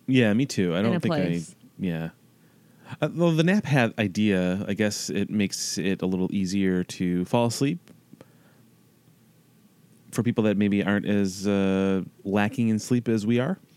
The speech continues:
Speaker 2: So what are the benefits of a nap hat? It has a built-in pillow. It has sound
Speaker 1: I think it's cushiony.
Speaker 2: barrier.
Speaker 1: I think it has sound. I think it also can, like, block out light for you as well, which could be dangerous, though, if you're in public, right?
Speaker 2: That sounds nice for migraine days, though.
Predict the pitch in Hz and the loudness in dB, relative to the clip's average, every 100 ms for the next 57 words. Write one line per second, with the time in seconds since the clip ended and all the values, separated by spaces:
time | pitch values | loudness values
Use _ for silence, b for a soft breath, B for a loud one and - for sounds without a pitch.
0 | b b - 277 269 269 277 247 220 208 | b b -2 0 2 2 0 0 0 0
1 | 202 190 175 170 170 160 - - 165 - | 0 -2 -2 -2 0 -2 -4 -4 -4 -6
2 | - 175 170 165 - - 175 180 180 160 | -6 -2 -2 -2 -6 -6 -4 0 0 -2
3 | 170 180 170 180 165 - 208 220 220 220 | 0 -2 -2 -2 -2 0 0 2 2 2
4 | 208 180 160 156 - - - 165 180 180 | 2 2 0 -2 -6 -6 0 2 2 0
5 | 180 - - 180 185 - 196 - 180 180 | -2 -4 0 2 0 2 2 4 4 4
6 | 190 190 190 196 202 143 147 131 143 135 | 4 2 0 0 2 4 4 4 4 4
7 | 131 135 131 127 139 123 113 - - 113 | 4 4 2 2 2 2 0 -2 -2 0
8 | 101 104 98 95 98 85 90 92 - 117 | 0 0 0 0 0 0 0 -2 -2 0
9 | 120 135 151 _ b b b _ 104 101 | 0 -2 -6 _ b b b _ -12 -2
10 | 98 107 139 - 254 220 123 139 104 - | 0 2 0 -2 0 4 4 2 0 0
11 | 90 85 104 92 101 98 82 82 - 98 | -2 0 0 2 0 0 0 -4 -4 -2
12 | 151 - _ - 196 233 226 185 170 185 | -2 -6 _ -4 -2 0 -2 0 2 0
13 | 185 165 156 151 190 180 147 147 143 156 | 0 -2 0 0 0 -2 -2 0 0 -2
14 | 165 165 175 | -2 -4 -4